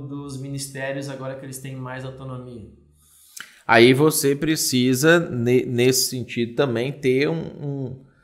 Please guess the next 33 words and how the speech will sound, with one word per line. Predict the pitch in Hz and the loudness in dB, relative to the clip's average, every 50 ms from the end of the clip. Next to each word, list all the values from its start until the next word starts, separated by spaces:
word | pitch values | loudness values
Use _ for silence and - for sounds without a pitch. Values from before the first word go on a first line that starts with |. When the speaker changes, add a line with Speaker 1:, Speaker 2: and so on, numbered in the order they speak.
| _ _ _ _ _ _ _ | _ _ _ _ _ _ _
Speaker 2:
um | - 120 117 110 110 110 107 104 98 - - - - | -10 -6 -6 -4 -4 -4 -6 -6 -8 -10 -12 -14 -10
ministério | - 123 135 139 127 - - - 165 165 175 170 170 | -8 -4 -4 -2 -2 -4 0 4 6 6 6 4 2
de | 139 156 | -2 -4
administração, | 156 143 147 143 143 143 139 135 - - 131 123 117 - - - 113 107 104 101 | -6 -6 -6 -10 -10 -10 -10 -10 -6 -2 -2 -2 -2 -4 -6 -4 -4 -4 -2 -4
vamos | 98 95 101 101 92 | -6 -6 -8 -8 -8
dizer | - 98 98 | -8 -8 -6
assim, | 98 - - - 92 90 85 82 | -6 -6 -8 -10 -12 -14 -14 -4
da | - 104 | -2 -2
igreja, | 113 113 117 127 101 87 87 85 - - - _ _ _ _ _ _ _ _ _ | -2 0 0 0 -2 -2 -4 -6 -10 -18 -20 _ _ _ _ _ _ _ _ _
né? | 87 87 92 101 110 117 123 - | -4 0 0 2 2 2 2 0
Aonde | - 110 104 104 110 113 117 117 120 113 | 0 -2 0 0 0 -2 -4 -4 -8 -8
você | 117 123 117 - - 117 | -4 -4 -2 -2 -2 -2
consegue | 110 - 127 123 117 - - 117 117 117 117 120 | -2 -2 -4 -2 -2 0 0 0 0 0 -2 -6
coletar | - - - 131 127 131 127 120 - - - 131 123 127 - - - | -14 -2 0 2 2 2 2 0 -2 0 4 4 4 4 4 0 0
todas | 151 156 175 196 220 196 151 147 139 123 110 | 4 6 8 8 8 6 4 0 -2 0 -2
as | 120 117 110 113 | -4 -4 -4 -8
informações | 110 107 - - 117 110 110 113 107 104 - - 113 110 110 120 131 131 123 | -12 -12 -8 -8 -8 -6 -6 -10 -10 -10 -10 -8 -6 -6 -6 -6 -8 -8 -10
do | 117 | -14
que, | 107 - 120 | -16 -18 -20
que | - _ | -14 _
tá | - | -10
acontecendo | 107 107 117 107 107 110 107 - - 117 113 117 | -8 -8 -10 -12 -12 -12 -12 -8 -8 -8 -8 -6
nos | 110 107 107 | -10 -12 -12
ministérios | 113 110 110 107 - - - 107 104 104 104 - | -14 -14 -14 -14 -12 -6 -4 -4 -2 -4 -4 -10
por | - - 113 | -10 -4 -2
ali | 117 127 120 104 110 123 127 - - - _ _ _ _ _ | 0 0 0 0 -2 -4 -6 -10 -14 -20 _ _ _ _ _
e | 117 | -2
da | 120 131 135 127 | 4 6 6 6
onde | 123 127 127 123 127 | 6 4 0 -2 -4
você | 127 131 123 - 135 123 | -6 -6 -6 -4 -6 -6
também | - - 135 131 127 127 131 | -4 -4 -4 -2 -2 -6 -6
consiga | 127 - 135 135 - - - 127 120 120 139 | -6 -8 -8 -6 -6 -6 -6 -6 -4 -2 -4
de-, | 127 - - - - - | -4 -4 -10 -16 -20 -20